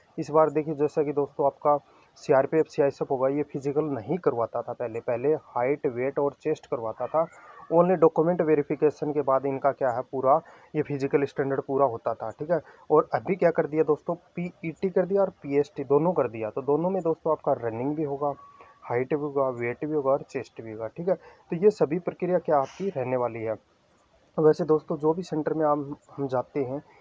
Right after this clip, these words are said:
वहाँ पे पहले गेट में ही आपका हाइट का मेजरमेंट के लिए लगाया रहता है, तो जिसका भी height यानी कि एक पैंसठ, एक पचपन यानी एक सौ पैंसठ centimeter तो आपका male candidate का रहता है और एक सौ पचपन female का रहता है। तो जिसका भी उससे भी कम रहेगा ना इस बार, तो उसको क्या gate से ही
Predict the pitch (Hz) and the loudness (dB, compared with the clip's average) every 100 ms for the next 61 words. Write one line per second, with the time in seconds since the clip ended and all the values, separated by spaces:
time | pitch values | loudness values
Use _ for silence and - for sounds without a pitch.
0 | - - 120 139 - 135 123 131 135 131 | -10 -2 -2 -2 -4 -4 -4 -2 -2 -2
1 | 143 151 147 135 - 131 120 120 - 135 | -2 0 0 -2 -2 -2 -2 -2 -4 -4
2 | 127 127 131 127 - 131 131 123 123 117 | -4 -4 -4 -6 -8 -6 -4 -2 -2 -2
3 | - 127 131 160 _ _ _ _ _ _ | -2 -4 -2 -6 _ _ _ _ _ _
4 | _ _ _ _ 160 143 139 160 156 135 | _ _ _ _ -4 -2 2 2 2 2
5 | 139 143 131 135 143 143 131 - 143 175 | 0 0 -2 -2 -2 -4 -2 -2 -2 -4
6 | 165 147 131 - - - 123 120 135 _ | -4 -4 -4 -8 -8 -8 -6 -6 -6 _
7 | 151 151 147 160 _ 147 139 147 143 139 | -4 -4 -2 -12 _ -8 -4 -6 -6 0
8 | 143 139 151 156 _ _ - - 147 170 | 0 2 -2 -4 _ _ -20 -4 4 4
9 | 180 165 160 160 170 139 - 151 147 170 | 4 4 4 4 6 6 6 2 2 -4
10 | - - 151 156 175 - 165 196 - 208 | -10 -2 2 2 0 -4 -4 -4 -2 -4
11 | 185 156 131 120 131 131 127 151 185 165 | -2 -4 -4 -2 -2 -2 -2 -4 -4 -6
12 | 190 - 202 202 196 - - 196 - 170 | -8 0 2 2 -4 -4 -4 -2 0 2
13 | 160 127 131 147 170 165 139 - _ _ | 2 2 0 0 0 0 0 -2 _ _
14 | _ - 151 - 156 139 135 143 - 165 | _ -6 -4 -2 0 0 2 0 0 -6
15 | 143 156 | -6 -8